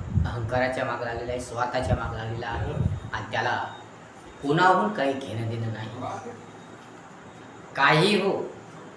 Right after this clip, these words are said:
कसंही हो, पुढची परिस्थिती कशी हो, पुढची स्थिती कशी हो, फक्त तो पैशाच्या मागं लागलेला आहे, फक्त तो आपल्या मान सन्मानाच्या मागं लागलेला आहे,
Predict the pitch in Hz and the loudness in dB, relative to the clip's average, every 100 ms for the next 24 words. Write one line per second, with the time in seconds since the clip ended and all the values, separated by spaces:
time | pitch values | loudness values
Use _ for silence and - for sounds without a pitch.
0 | - - - - - - - - 151 - | -18 -18 -18 -16 -16 -16 -12 0 0 4
1 | 180 196 196 202 - - - - 160 160 | 6 6 6 4 2 -2 -6 -4 -2 0
2 | 185 165 165 170 180 - 151 156 185 185 | -2 -2 -2 -2 -8 -6 -4 -4 -2 2
3 | 202 202 - - - 165 160 156 - 165 | 4 4 0 -6 -8 -6 -6 -8 -6 -4
4 | 165 - 143 - 190 190 196 - - - | -4 -4 -4 -2 2 2 4 0 -2 -10
5 | - - - - - - - - - - | -14 -16 -16 -18 -16 -16 -16 -16 -16 -16
6 | - - - - - - - - - - | -18 -16 -16 -16 -16 -14 -10 -10 -10 -12
7 | - - - - - - - - 220 - | -14 -16 -16 -12 -12 -12 -8 4 6 6
8 | 165 165 156 156 156 - - - - 127 | 2 4 6 4 2 -2 -10 -16 -2 0
9 | 131 135 127 131 113 113 107 - - - | 2 0 0 0 -2 -4 -4 -6 -12 -16
10 | - - - - - - - - - - | -18 -18 -18 -18 -18 -18 -18 -18 -18 -18
11 | - - - - - 190 160 160 160 160 | -18 2 4 4 4 4 4 4 4 0
12 | 131 123 127 113 120 123 123 120 123 123 | -4 -2 -2 -2 -2 -2 -4 -8 -6 -6
13 | 123 113 113 104 - - - | -6 -6 -6 -8 -8 -12 -14